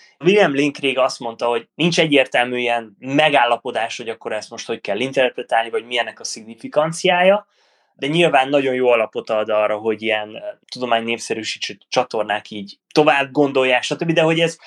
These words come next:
fontos tudni, hogy amit egy YouTube csatorna mond, meg amit esetleg egy tudós mond, az nem feltétlenül reprezentálja a teljes tudós közösség, ö, véleményét. Például maga Libet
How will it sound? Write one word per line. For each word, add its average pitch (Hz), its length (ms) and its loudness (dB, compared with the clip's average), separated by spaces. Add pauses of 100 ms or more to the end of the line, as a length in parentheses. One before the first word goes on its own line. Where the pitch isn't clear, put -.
fontos 196 400 2
tudni, 143 220 -4
hogy 139 220 0 (260)
amit 135 300 -6
egy 123 240 -4
YouTube 143 440 -2
csatorna 113 500 0
mond, 131 340 0
meg 117 160 0
amit 123 240 -2
esetleg 117 560 -2
egy 135 240 0
tudós 120 420 -6
mond, 131 240 -2
az 131 120 2
nem 139 160 -2
feltétlenül 120 800 -4
reprezentálja 120 960 2
a 113 460 -4
teljes 135 400 0
tudós 120 360 -6
közösség, 120 680 -4
ö, 123 140 -6
véleményét. 160 680 2 (180)
Például 160 440 2
maga 147 240 2
Libet 135 580 -4